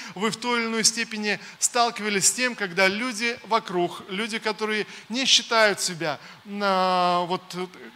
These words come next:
такими верными христианами, последовательными христианами, но слыша о тебе, что ты христианин, и ты посещаешь церковь, то люди вокруг, я уверен, э, наверно, каждый человек сталкивался с этим, когда тебе говорили:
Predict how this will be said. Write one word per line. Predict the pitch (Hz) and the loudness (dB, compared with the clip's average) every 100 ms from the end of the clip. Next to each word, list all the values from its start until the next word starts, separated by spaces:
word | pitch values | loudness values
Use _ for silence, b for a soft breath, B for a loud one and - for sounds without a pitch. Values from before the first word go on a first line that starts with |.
| - - | -14 -4
такими | 196 202 190 | -2 2 2
верными | 147 202 240 214 180 | 4 8 8 6 -4
христианами, | - 185 - 240 247 233 | -6 -6 -4 0 0 0
последовательными | 190 180 - 226 220 214 214 214 | -2 -2 2 2 0 -4 -6 -6
христианами, | 202 185 220 214 202 185 B B B | -6 -2 2 2 2 -6 B B B
но | 208 | 4
слыша | 214 - 285 269 247 | 6 6 4 2 4
о | 240 | 2
тебе, | 240 233 247 214 | -2 -4 0 0
что | - 196 | 0 -2
ты | 262 240 | -2 -4
христианин, | 208 202 - 180 185 160 - 247 190 | -2 -4 -4 -4 -4 -6 -8 -10 -6
и | |
ты | 208 | -2
посещаешь | 262 220 180 196 208 185 165 | -2 0 0 2 2 2 0
церковь, | - 240 233 226 B 214 | 2 2 4 0 B -10
то | - 202 | 4 4
люди | 226 285 233 | 4 0 0
вокруг, | 190 - 175 135 202 180 | 0 0 -6 -8 -12 -6
я | 143 214 | -2 -2
уверен, | 240 240 202 147 B B | 0 0 0 -2 B B
э, | 208 202 196 190 185 | -6 0 2 2 2
наверно, | 202 240 240 214 185 - - - - | 0 2 2 4 2 0 -20 -14 0
каждый | 262 247 190 185 | 6 6 6 2
человек | - 247 | 2 2
сталкивался | - 233 220 214 208 - | 2 2 2 2 0 0
с | |
этим, | 247 226 | 0 -4
когда | 196 180 190 | -2 2 2
тебе | 196 202 | 2 0
говорили: | 196 220 240 202 127 | 4 6 6 4 0